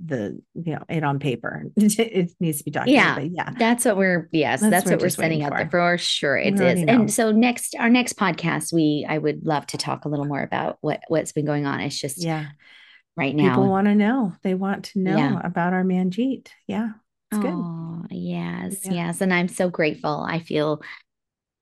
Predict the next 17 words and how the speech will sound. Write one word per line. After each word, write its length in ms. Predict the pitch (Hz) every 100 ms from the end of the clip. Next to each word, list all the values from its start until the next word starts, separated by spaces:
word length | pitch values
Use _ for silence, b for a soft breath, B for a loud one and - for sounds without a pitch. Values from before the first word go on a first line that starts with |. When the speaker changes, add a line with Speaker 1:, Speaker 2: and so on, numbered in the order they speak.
| _ _
Speaker 2:
empowered 800 | 190 214 226 247 262 233 214 214
and 180 | 165 147
strong 600 | - - 226 202 190 185
and, 160 | 165 156
and, 140 | 165 165
uh, 160 | 165 165
you 100 | 180
know, 280 | 151 147 -
even, 520 | 196 196 196 190 - -
you 220 | 104 196
know, 220 | 180 170
in 180 | - 170
these 220 | 170 160
times 380 | - 180 160 156
of 140 | 156
fear, 500 | - - 180 151 139 139
right, 340 | 147 160